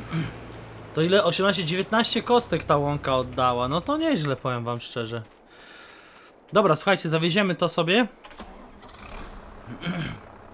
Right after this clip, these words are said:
Zobaczcie, jak ładnie to wygląda. Dobra, mamy wszystkie pasy. Osiem tysięcy sto. Beleczek.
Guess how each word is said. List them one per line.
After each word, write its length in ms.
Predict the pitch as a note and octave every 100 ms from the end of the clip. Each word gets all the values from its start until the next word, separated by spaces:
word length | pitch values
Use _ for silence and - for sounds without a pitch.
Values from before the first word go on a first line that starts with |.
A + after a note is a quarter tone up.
| - - - - - -
Zobaczcie, 320 | B2 C#3 C3+ C#3+
jak 100 | D3
ładnie 220 | D3 C#3
to 120 | C3+
wygląda. 460 | B2+ C#3+ C#3+ F3 F3+ - - - - - - - - - - - - -
Dobra, 340 | G#2+ C#3+ F3
mamy 220 | D3+ C#3
wszystkie 300 | C3+ C#3 -
pasy. 420 | - D#3+ D3+ G3 E3 - - - - - - - - -
Osiem 340 | D3+ D#3+ D#3+
tysięcy 480 | D3 C#3+ E3 D#3 -
sto. 420 | C3+ - F3 G3+ E3+ - - - - - - - - - C#3 - - - - - - - - A#2+
Beleczek. 480 | C#3+ E3 E3+ F#3+